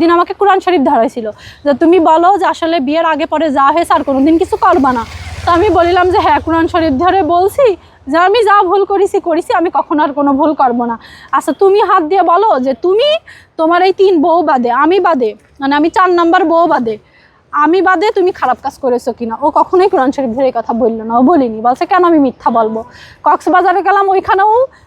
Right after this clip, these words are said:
ও অনেকবার গিয়েছে। ওইখানে যে দোকান আছে না, কিছু দোকান থাকে, ওই দোকানের লোকজন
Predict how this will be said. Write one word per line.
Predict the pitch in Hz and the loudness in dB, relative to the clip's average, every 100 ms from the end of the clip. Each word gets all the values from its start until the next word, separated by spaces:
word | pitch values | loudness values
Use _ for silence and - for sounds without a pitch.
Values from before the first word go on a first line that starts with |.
| - | -4
ও | 311 320 311 294 | -2 0 0 0
অনেকবার | 381 403 285 269 | 0 0 0 0
গিয়েছে। | 247 233 226 - 214 226 - | -2 -4 -6 -6 -12 -12 -10
ওইখানে | 269 330 339 | -4 0 0
যে | 330 | 0
দোকান | 285 - 381 | 0 2 2
আছে | 392 440 | 2 2
না, | 427 | 0
কিছু | 370 403 311 | 0 0 0
দোকান | 381 359 | 2 0
থাকে, | 359 330 480 - - - 311 | 0 -2 -4 -6 -20 -6 -2
ওই | |
দোকানের | 285 403 392 381 | 2 2 2 2
লোকজন | 381 311 392 | 2 2 0